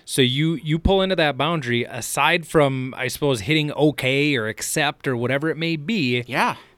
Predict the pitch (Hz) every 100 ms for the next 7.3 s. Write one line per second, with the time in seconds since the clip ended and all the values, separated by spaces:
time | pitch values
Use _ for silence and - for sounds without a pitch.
0 | - 135 123 - 131 165 185 185 175 170
1 | 143 _ 156 127 131 143 185 - 170 175
2 | 147 - 156 175 165 - 170 165 175 160
3 | 185 220 208 _ _ 185 339 359 - _
4 | _ 131 131 110 135 170 - 165 170 175
5 | - 143 143 - - 139 131 120 - -
6 | 131 160 151 120 143 170 - 196 214 196
7 | 226 453 370